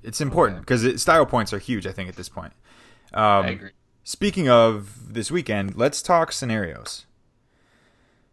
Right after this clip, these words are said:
Speaker 1: Um, so there's, there's two, I think, that are that are super kinda strange, actually, for a playoff or for a championship week, and that is the idea that if Ohio State or Wisc-, or L S U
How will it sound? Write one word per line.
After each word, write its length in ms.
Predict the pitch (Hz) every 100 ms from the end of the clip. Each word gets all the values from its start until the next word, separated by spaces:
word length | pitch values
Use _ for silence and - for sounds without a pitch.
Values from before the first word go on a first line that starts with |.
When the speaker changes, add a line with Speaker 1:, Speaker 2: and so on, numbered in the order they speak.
| -
Speaker 1:
Um, 600 | 110 110 107 101 92 90 - - _ _ -
so 200 | 165 151
there's, 280 | 147 -
there's 240 | - 135 -
two, 380 | - - 233 151
I 60 |
think, 260 | 107 113 101
that 140 | 107
are 300 | 101 95 95 - _ _ -
that 120 | 113 101
are 100 | 98
super 440 | - 226 - 110
kinda 280 | - 165 123
strange, 420 | - 120 131 101
actually, 440 | 90 - 92 95
for 200 | 95 -
a 60 | 92
playoff 520 | - 113 98 92 -
or 80 | 104
for 140 | - 98
a 40 |
championship 520 | - 107 95 - 95
week, 260 | 98 92 - - - _ -
and 140 | 113
that 160 | 135 135
is 200 | 123 104
the 220 | 113 107
idea 300 | 101 104 107
that 200 | 101 98
if 160 | 110 -
Ohio 300 | 98 127 127
State 260 | - 117
or 180 | 87 104
Wisc-, 220 | 101 - -
or 160 | - 107
L 160 | 117 120
S 200 | 107 -
U 280 | 95 92